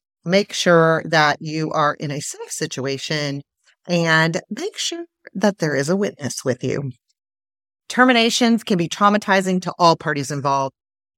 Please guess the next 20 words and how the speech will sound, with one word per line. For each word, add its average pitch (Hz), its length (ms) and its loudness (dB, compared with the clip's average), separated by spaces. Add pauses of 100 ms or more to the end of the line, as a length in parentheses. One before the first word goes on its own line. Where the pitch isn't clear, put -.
(440)
And 202 300 4
this 277 180 4
is 427 140 0
actually 381 340 4
a - 40 4
story 311 280 4
for 277 140 2
myself. 214 580 2 (440)
I 262 80 6
once 285 180 4
had 269 140 4
to 214 80 2
terminate 226 360 6
an 214 60 4
employee. 180 440 2
I 190 80 0
was 175 140 0
a 170 60 -4
relatively 190 720 2
new, 196 500 0